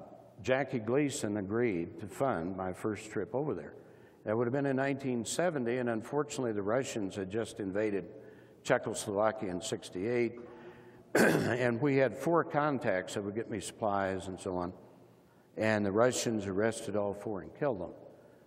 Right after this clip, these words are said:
So that kind of killed the expedition. It was far too dangerous. Now,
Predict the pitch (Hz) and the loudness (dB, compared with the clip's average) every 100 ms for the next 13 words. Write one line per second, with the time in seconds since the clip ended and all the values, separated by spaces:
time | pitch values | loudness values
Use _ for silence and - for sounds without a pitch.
0 | - - - 104 92 104 - - 101 87 | -20 -10 -2 0 2 -2 -2 -4 -4 -4
1 | - 110 101 90 87 85 - 98 110 95 | -2 -2 0 -2 -4 -6 -6 -2 -2 -2
2 | 85 80 80 - 107 82 90 82 110 95 | -8 -10 -8 -4 -4 -4 -6 -6 -6 -6
3 | 78 78 - - - - - - 117 123 | -10 -16 -20 -20 -20 -20 -20 -6 2 4
4 | 113 | 4